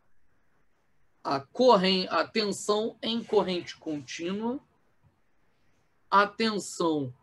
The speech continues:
em corrente contínua pulsativa e a tensão em corrente alternada. Tá?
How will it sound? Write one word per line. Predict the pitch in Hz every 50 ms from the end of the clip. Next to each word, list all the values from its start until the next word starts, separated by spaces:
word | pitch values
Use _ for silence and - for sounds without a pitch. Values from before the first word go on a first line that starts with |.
| _ _ _ _ _ _ _ _ - -
em | 233 247 269 320 -
corrente | - 254 240 208 208 208 202 196 -
contínua | - - 190 180 156 - 170 170 165 151 147
pulsativa | - - 175 175 165 - - 175 156 135 127 - - 165 180 208 214 202 220 233 240 285 - _ _ _ _ _ _ _ _ _ _ _ _ _ _ _ _ _
e | - 202 202
a | 214 214
tensão | 202 - 226 220 208 185 - - - 190 185 196 208 226 294 _ _ _ _ _ _ _ _ _ _
em | - 190 202 220 208
corrente | - - 220 196 165 160 170 175 180 180 - - - - - _ -
alternada. | - 175 170 160 - - 202 202 220 220 202 180 143 135 135 127 - 117 113 _ _ _ _ _ _ _ _ _ _ _ _ _ _ _ _ _ _ -
Tá? | - 101 117 -